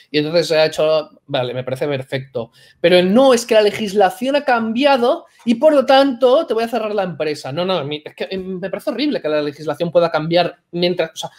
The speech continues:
si tú contratas a alguien, ese contrato es el que debe valer. Que la legislación cambie, me la suda.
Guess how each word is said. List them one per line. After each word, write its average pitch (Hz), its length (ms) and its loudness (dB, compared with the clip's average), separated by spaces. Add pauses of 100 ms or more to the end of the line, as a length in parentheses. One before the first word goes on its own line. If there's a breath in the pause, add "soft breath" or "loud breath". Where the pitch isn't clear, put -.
(120 loud breath)
si - 100 -14
tú 240 80 4
contratas 262 360 2
a 151 80 0
alguien, 294 340 0
ese 233 180 -4
contrato 320 260 0
es 285 60 -4
el 294 100 -4
que 240 60 2
debe 226 140 6
valer. 220 380 -2 (360)
Que 190 80 2
la 202 80 4
legislación 190 520 0
cambie, 233 380 0
me 196 200 -2
la 135 100 -4
suda. - 440 -2